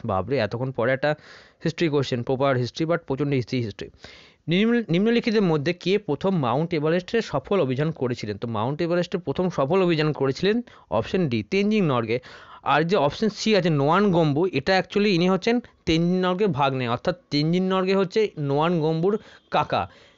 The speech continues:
এই নোয়ান গম্বু প্রথম ব্যক্তি যিনি পরপর দুবার কিন্তু মাউন্ট এভারেস্টে গিয়েছিলেন। তো প্রথম দুবার মাউন্ট এভারেস্টে যাওয়া ব্যক্তি কিন্তু এই নোয়ান গম্বু।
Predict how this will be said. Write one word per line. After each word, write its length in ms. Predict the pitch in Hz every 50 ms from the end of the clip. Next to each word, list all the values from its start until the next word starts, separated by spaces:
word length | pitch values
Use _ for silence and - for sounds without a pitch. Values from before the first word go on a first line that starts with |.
| _ _
এই 140 | - 147 151
নোয়ান 340 | 147 147 151 165 185 214 226
গম্বু 260 | 202 220 220 226 233
প্রথম 380 | 233 - 170 165 - - 226 226
ব্যক্তি 300 | 220 185 175 - - 214
যিনি 240 | 160 147 160 180 180
পরপর 360 | 156 - - 156 160 175 202
দুবার 480 | 165 120 - 170 180 175 180 190 196
কিন্তু 220 | 185 196 196 214 226
মাউন্ট 320 | 190 143 127 143 151 147
এভারেস্টে 360 | 160 151 156 160 151 - 180
গিয়েছিলেন। 440 | 151 127 127 127 - - 127 123 117
তো 80 | - -
প্রথম 400 | - - 135 135 - 185 190 175
দুবার 400 | 135 131 151 160 160 185 196 180
মাউন্ট 300 | 156 135 139 156 156 170
এভারেস্টে 340 | 170 170 180 170 160 - 143
যাওয়া 160 | 143 147 147
ব্যক্তি 340 | 131 131 127 - - - 151
কিন্তু 280 | 131 127 127 135 180
এই 200 | 196 120 123 123
নোয়ান 360 | 120 110 110 117 127 143 139
গম্বু। 320 | 127 123 123 120 110 110